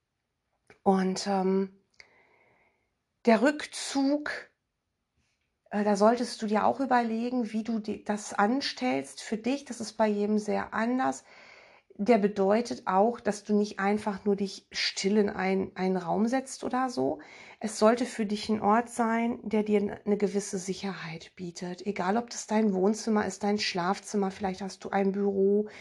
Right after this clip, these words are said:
äh, ob's die freie Natur ist, dein Garten ist, irgendetwas, wo du das Gefühl hast, du bist in Sicherheit, wo du dich wirklich wohlfühlst, da, wo du eben deinen Geist entspannen kannst.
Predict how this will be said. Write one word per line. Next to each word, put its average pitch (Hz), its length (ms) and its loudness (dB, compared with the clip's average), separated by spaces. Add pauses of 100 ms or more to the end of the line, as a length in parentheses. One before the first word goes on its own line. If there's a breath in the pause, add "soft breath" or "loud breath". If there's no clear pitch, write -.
(560 loud breath)
äh, 226 140 6
ob's 233 300 4
die 233 100 -4
freie 226 400 0
Natur 214 680 2
ist, 202 500 2
dein 220 240 2
Garten 208 560 2
ist, 185 500 -4
irgendetwas, 247 1200 2
wo 214 80 0
du 220 160 -4
das 269 260 0
Gefühl 240 380 -8
hast, 220 240 -4
du 208 40 -12
bist 208 280 -8
in 208 160 -2
Sicherheit, 175 880 -8 (800 loud breath)
wo 208 100 4
du 208 120 6
dich 214 260 0
wirklich 262 480 -2
wohlfühlst, 196 920 -4
da, 233 500 2
wo 240 120 -2
du 220 160 -2
eben 208 640 0 (420)
deinen 196 280 -2
Geist 196 440 -2
entspannen 202 800 -2
kannst. - 520 -12